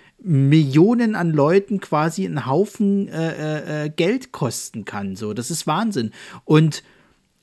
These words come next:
der wird halt trotzdem noch von Leuten gefeiert. Ja, er ist ja revolutionär und ein Denker der Zukunft und so ein Quatsch. Diese ganzen, ganzen Supermillionäre, die kümmern,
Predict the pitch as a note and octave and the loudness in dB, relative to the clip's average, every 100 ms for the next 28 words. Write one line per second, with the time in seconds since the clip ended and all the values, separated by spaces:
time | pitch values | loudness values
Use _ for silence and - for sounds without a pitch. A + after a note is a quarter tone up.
0 | _ _ F#3+ D3+ F#3 E3+ A3 G#3 G3+ - | _ _ -6 4 6 6 4 4 2 0
1 | - C4+ F#3+ - C#3 A#2+ A#2+ B2+ A#2+ - | 0 2 2 4 4 6 4 0 -6 -4
2 | G#2+ G#2 G2+ - A2+ D3 A2+ F#2+ B2 A2 | -4 -4 -6 -4 -2 0 -2 -4 -6 -8
3 | A2 A#2 - B2 C3+ D3 G#2+ - A2+ G#2+ | -8 -10 -8 -6 -4 -2 -4 -6 -6 -4
4 | C3+ F#3 - C3+ C3+ - G3+ D3 - C3 | -2 -2 -4 -6 -6 -4 -4 -2 -4 -8
5 | D#3 - D3 F#3+ G#3+ A#3+ A#3 - C#4 - | -10 -6 0 0 2 -2 -2 0 0 2
6 | - - - - D3 D3+ F#3+ G#3 A#3 - | -4 -6 -20 -2 2 4 6 4 2 0
7 | A#3+ G3+ F#3 A3 - F3 A3 C4+ G#3 C#3+ | 2 2 0 0 0 2 2 2 2 4
8 | C3+ C#3 C#3+ C#3 D3+ - G3 A#3+ A#3 A#3 | 2 2 -2 -4 -6 2 4 4 2 -2